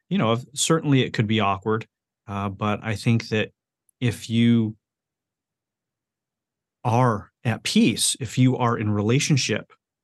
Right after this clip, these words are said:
with <laughs> your relationships and these concepts, and you don't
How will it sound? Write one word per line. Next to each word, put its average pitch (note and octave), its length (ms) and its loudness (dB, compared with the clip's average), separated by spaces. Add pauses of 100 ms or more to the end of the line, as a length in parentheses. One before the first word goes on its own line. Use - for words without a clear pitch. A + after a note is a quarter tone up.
(640)
with A#2+ 400 -2 (340)
<laughs> - 80 -20
your D3+ 240 6
relationships B2 960 2 (320)
and A2 140 4
these A2 180 4
concepts, - 760 -2 (380)
and G#2+ 440 0 (640)
you A2 580 0 (340)
don't A2+ 280 -2